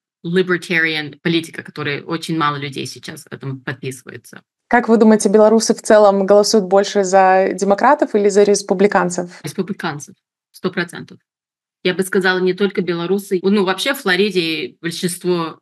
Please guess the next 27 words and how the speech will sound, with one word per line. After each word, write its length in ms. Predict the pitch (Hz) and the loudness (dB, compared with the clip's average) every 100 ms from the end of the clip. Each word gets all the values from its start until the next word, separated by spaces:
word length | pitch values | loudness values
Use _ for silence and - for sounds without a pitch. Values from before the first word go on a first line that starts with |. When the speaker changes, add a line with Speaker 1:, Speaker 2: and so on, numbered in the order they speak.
| - | -8
Speaker 1:
даже 300 | - 196 190 | -2 -2 -2
если 140 | 185 | -4
они 120 | 180 | -2
записаны 560 | 175 175 196 185 160 143 | -2 -2 -4 -4 -8 -10
демократом, 720 | 135 156 151 214 269 196 156 _ | -10 -10 -4 -2 -2 -8 -10 _
они 720 | - 160 160 165 160 160 156 - | -10 -6 -4 -4 -4 -4 -6 -8
голосуют 520 | - 156 156 156 170 | -10 -10 -8 -6 -6
за 260 | 147 156 147 | -4 -6 -6
республиканцев, 680 | 139 - 151 151 165 165 139 | -8 -12 -12 -6 -4 -4 -12
потому 300 | 143 151 151 | -12 -10 -10
что, 340 | - 160 147 - - | -8 -10 -10 -12 -8
ну, 80 | 208 | -4
с 60 | 233 | -2
одной 180 | 226 | -2
стороны, 640 | 285 277 220 196 175 170 170 _ | -2 0 0 2 0 -4 -8 _
им 280 | - 185 180 | -2 0 0
немножко 300 | 180 175 - | -2 -4 -8
страшно, 460 | - 160 147 - - | -4 -2 -2 -6 -16
потому 320 | - - 156 | -20 -14 -10
что, 140 | 156 | -8
опять, 260 | 156 160 135 | -4 -4 -6
всё, 160 | - | -8
что 180 | 170 - | -8 -10
показывают 480 | - - 156 151 151 | -10 -2 -2 -2 -8
на 60 | 151 | -10
social 360 | 147 160 175 | -10 -8 -2
media, 680 | 196 247 220 180 160 147 - | -2 0 0 2 0 -2 -6